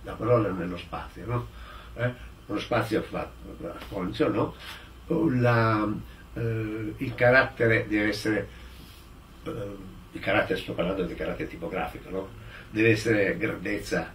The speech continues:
carattere, tono del carattere, colore del carattere, se sia il colore, eccetera, eccetera, eh, deve essere in rapporto al contenuto. Se per esempio faccio, come diciamo, io faccio una poesia in cui dico,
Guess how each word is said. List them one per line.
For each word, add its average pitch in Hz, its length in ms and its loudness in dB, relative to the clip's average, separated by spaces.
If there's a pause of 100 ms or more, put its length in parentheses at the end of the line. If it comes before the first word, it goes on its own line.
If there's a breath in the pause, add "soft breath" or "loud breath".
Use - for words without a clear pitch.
(180)
carattere, 90 680 -6 (600)
tono 107 260 4
del 90 140 0
carattere, 98 380 -4
colore 104 420 2
del 98 140 -2
carattere, 95 500 -2
se 87 140 -6
sia - 160 -6
il 85 100 -8
colore, 95 560 -2 (220 loud breath)
eccetera, 98 440 -6
eccetera, 110 560 2 (520 loud breath)
eh, 110 500 4
deve 113 220 4
essere 110 300 4
in 101 100 2
rapporto - 420 0
al 90 240 0
contenuto. 110 680 2 (680 loud breath)
Se - 140 -2
per 120 100 2
esempio 120 260 2
faccio, 117 380 4 (240 loud breath)
come 107 260 0
diciamo, 98 380 0 (300 loud breath)
io 117 160 4
faccio 120 280 -2
una 101 120 0
poesia 101 440 4
in 92 160 -4
cui 107 140 4
dico, 92 320 -6